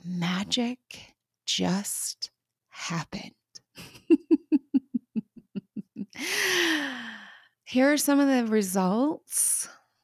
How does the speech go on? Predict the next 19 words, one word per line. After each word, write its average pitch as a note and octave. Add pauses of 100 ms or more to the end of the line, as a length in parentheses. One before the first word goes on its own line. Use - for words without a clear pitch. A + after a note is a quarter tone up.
(420)
that A#3+
my A#3+
clients B3
experience -
when G#3
they G3+
stop G3+
controlling A#3
other G#3+
people, F3
when F#3
they F3+
stop -
micromanaging, F#3 (480)
and F#3
they F#3
start F#3 (160)
being G#3+
accountable F3+